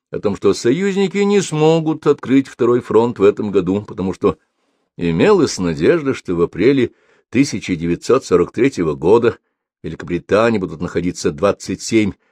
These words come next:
американских дивизий. В действительности же теперь в июне имеется лишь одна, и к концу августа будут лишь пять. И еще потому, что десантные суда втянуты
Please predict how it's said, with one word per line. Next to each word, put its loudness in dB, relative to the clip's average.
американских -2
дивизий. -2
В -18
действительности -4
же 2
теперь 0
в 0
июне -2
имеется -2
лишь -4
одна, 2
и 2
к -12
концу -4
августа 0
будут -10
лишь -4
пять. -2
И 0
еще 2
потому, 2
что -2
десантные 0
суда 2
втянуты 2